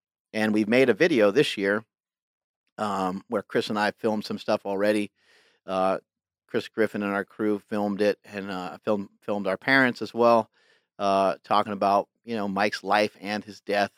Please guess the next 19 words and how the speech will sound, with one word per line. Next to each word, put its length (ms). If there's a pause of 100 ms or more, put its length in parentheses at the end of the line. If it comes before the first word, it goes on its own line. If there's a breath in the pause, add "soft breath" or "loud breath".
and, 340 (220)
you 100
know, 120
kinda 220
where 200
we're 140
at 200
after. 520 (840)
And, 300
um, 400 (100)
you 60
know, 180
it's, 280 (320)
for 220
us, 340
it's, 260 (340)
well, 180
for 140
me, 400